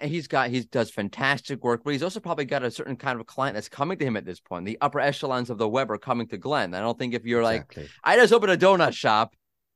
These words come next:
Speaker 1: and I wanna get some organic traffic." I don't even have a shop. I have a cart. I have a cart on the street. I don't think that's the kind of client that's going to Glenn. So that's a much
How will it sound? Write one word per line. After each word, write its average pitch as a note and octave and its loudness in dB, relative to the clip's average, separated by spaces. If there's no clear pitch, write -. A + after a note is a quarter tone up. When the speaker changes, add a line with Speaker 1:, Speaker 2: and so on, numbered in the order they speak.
Speaker 1:
and C3+ 0
I F#3+ 6
wanna F#3 4
get E3+ -2
some D#3 -6
organic C#3 -2
traffic." D3 2
I D#3+ 4
don't A#3 2
even G#3 4
have F#3+ 2
a B2 -4
shop. D#3+ 4
I C3 2
have E3 2
a B2+ -2
cart. - 0
I - 0
have D3+ -4
a - -8
cart F3 6
on D#3+ 4
the C#3+ -2
street. B2 -4
I - -8
don't E3+ 6
think F#3+ 0
that's E3+ -4
the E3+ -12
kind D#3+ 0
of C#3+ -6
client D3 0
that's B2 -4
going A#2 0
to A#2+ -6
Glenn. F3 2
So B2+ -4
that's C#3+ 2
a D#3 0
much D3 0